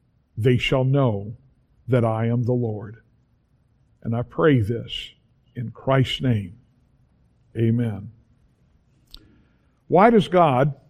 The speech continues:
allow trials? Why does God allow situations like the one that we have been, uh, dealing with, or we, we, we've been in touch with when it comes to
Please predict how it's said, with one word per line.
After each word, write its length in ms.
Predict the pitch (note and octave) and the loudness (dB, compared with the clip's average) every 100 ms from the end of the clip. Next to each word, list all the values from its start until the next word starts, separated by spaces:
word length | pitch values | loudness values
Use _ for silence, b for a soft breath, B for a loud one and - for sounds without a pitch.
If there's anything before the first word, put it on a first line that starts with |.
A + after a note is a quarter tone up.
| _ - - - - _ _ _ _ | _ -20 -20 -20 -20 _ _ _ _
allow 300 | A#2+ A2+ B2 | -8 -6 -6
trials? 640 | A2+ D3 C3 G2 F#2 - - _ _ _ _ _ _ _ _ _ _ _ _ _ _ _ _ _ _ _ _ _ | -4 -2 -2 -4 -10 -20 -20 _ _ _ _ _ _ _ _ _ _ _ _ _ _ _ _ _ _ _ _ _
Why 280 | - C#3 F3+ | -2 4 6
does 180 | G#3 E3+ | 6 4
God 280 | F#3+ F3 D#3 | 4 4 6
allow 260 | C#3 C#3+ C#3+ | 4 4 2
situations 1040 | - D3+ - D3+ D#3 C#3+ C3 B2+ C3+ - | 0 -2 0 2 2 2 -2 -4 -6 -4
like 420 | C3 C#3+ C3+ - | 2 2 2 -2
the 200 | - B2+ | -2 0
one 260 | C#3 E3 F#3 | 2 2 2
that 140 | C#3+ | 0
we 220 | C3+ D#3 C3+ | 2 2 4
have 240 | C#3 G2 | 2 2
been, 400 | D3 D3 C3 A#2+ _ _ _ _ _ F3 D#3+ - | 2 2 0 -6 _ _ _ _ _ -16 -16 -4
uh, 380 | D3+ C#3 B2+ A#2 - - - - - - D3+ C3 | 0 2 2 -2 -12 -20 -20 -20 -20 -18 -10 0
dealing 380 | E3 F#3+ E3+ C#3+ | 4 6 6 4
with, 260 | D3+ D3+ | 2 2
or 180 | D3 C#3+ | 2 0
we, 180 | D3 D3+ | 2 0
we, 220 | C#3+ D3+ | 0 -2
we've 280 | C#3+ D3+ D3+ | 2 2 2
been 180 | D#3 D3 | 2 2
in 120 | C3 | 0
touch 360 | - - F3 - | -4 -4 -4 -2
with 260 | C#3+ B2+ | -2 0
when 180 | C3+ C#3 | -2 -2
it 120 | C#3 | -4
comes 300 | - D3+ D3+ - | -6 -4 -4 -2
to 360 | D#3+ C#3+ C3 | 2 2 0